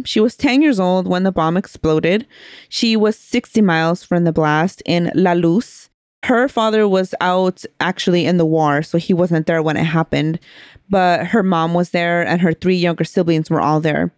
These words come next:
She says, "The only thing I can remember is that the house was shaking real funny. My mom jumped out of bed and I followed her.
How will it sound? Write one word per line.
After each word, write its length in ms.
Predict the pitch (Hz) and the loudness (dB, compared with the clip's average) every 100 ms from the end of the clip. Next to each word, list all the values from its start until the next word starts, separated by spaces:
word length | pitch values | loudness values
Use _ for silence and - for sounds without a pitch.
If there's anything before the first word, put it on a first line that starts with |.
| _ | _
She 160 | - 208 | -4 -4
says, 500 | - 196 185 185 - _ - - - 208 | 0 0 0 -2 -8 _ -20 -20 -8 -2
"The 60 | |
only 200 | 233 269 | 0 0
thing 220 | 254 262 247 | 0 0 0
I 80 | |
can 160 | 240 240 | 0 0
remember 380 | 226 185 180 185 | 2 2 2 0
is 180 | 180 - | 0 -2
that 240 | 180 - | -4 -2
the 80 | 190 | -4
house 380 | 185 175 190 196 | 0 -2 0 -4
was 100 | - | -2
shaking 360 | 180 180 180 | -4 0 0
real 240 | 170 175 170 | 2 0 0
funny. 420 | - 170 156 160 - - - | -2 -2 0 -2 -6 -20 -6
My 140 | 190 185 | -2 0
mom 260 | 185 190 | 0 0
jumped 240 | 190 185 147 | -2 -2 0
out 140 | 165 | -2
of 120 | 170 | -2
bed 220 | - 208 196 | -2 0 0
and 140 | 170 | 0
I 80 | 165 - | -2 -2
followed 320 | 180 185 170 | 0 0 0
her. 240 | 156 160 | 0 -2